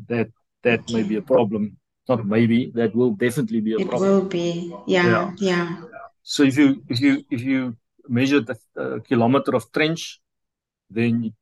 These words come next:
Speaker 1: you need to, your cost that you, that you, that you calculated, you also need to base your cost on that one kilometer and obviously your du-, duration as well, just to give one example. So the other thing is that,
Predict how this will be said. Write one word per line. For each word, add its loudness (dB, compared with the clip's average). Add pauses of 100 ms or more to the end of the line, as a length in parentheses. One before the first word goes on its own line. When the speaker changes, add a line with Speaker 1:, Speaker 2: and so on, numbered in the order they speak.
(140)
Speaker 1:
you -4
need -2
to, -4 (600)
your -2
cost -2
that -2
you, -4
that -4
you, -8
that -8
you -8 (560)
calculated, 0 (400)
you -4
also -4
need -2
to -8
base -6
your -6
cost -6
on -6
that -8 (140)
one -4
kilometer -6 (160)
and -10
obviously -8
your -8
du-, -8
duration -4
as -4
well, -6 (720)
just -6
to 0 (760)
give 4
one 4
example. 0 (760)
So 4 (800)
the 4
other 6
thing 2
is 2
that, 4